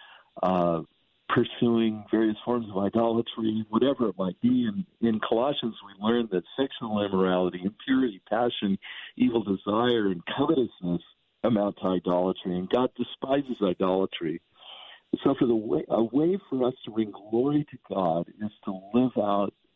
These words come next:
the creation, creational design and reflect his holiness and reflect his, uh, uh, purity in every respect in our lives. And we do that, uh, with our,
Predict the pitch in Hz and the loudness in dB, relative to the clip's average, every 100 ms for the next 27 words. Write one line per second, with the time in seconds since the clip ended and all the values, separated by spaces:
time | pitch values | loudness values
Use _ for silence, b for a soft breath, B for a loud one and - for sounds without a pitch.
0 | _ 101 - - 104 95 104 113 - 104 | _ -4 -4 -2 2 2 2 0 0 0
1 | 95 98 _ B B B B B - - | -2 -6 _ B B B B B -4 0
2 | 160 180 156 120 98 92 95 98 95 92 | 2 2 2 0 -2 -4 0 2 2 2
3 | 85 85 87 - 104 101 95 95 104 - | 0 -4 -12 -2 2 2 0 -6 -10 -2
4 | 113 120 - - - 113 104 - - - | 0 0 -4 -10 0 0 0 -6 -4 0
5 | 120 117 90 82 85 - - 95 95 104 | 2 0 -2 -4 -8 -12 -10 -8 -6 0
6 | 101 104 - 98 92 - _ b b b | -2 -2 -4 -2 -2 -12 _ b b b
7 | - - 90 87 78 - - _ _ - | -6 0 2 2 0 -4 -12 _ _ -6
8 | - 87 78 - - - 110 113 110 90 | 0 2 2 0 -2 0 2 4 2 0
9 | 80 82 _ - 104 98 92 - 104 101 | -6 -8 _ 0 2 2 0 0 0 2
10 | 90 87 - - 98 - 82 82 82 85 | 2 0 -2 -2 -2 -2 -2 0 2 2
11 | 85 82 80 - - B B B B B | 2 0 -2 -6 -20 B B B B B
12 | B _ - 117 113 110 107 120 117 107 | B _ 0 2 4 2 2 2 4 2
13 | 101 90 - _ 85 92 90 87 85 _ | 2 -2 -6 _ -2 2 4 2 0 _
14 | _ _ _ _ - - 120 107 98 | _ _ _ _ -4 2 4 4 2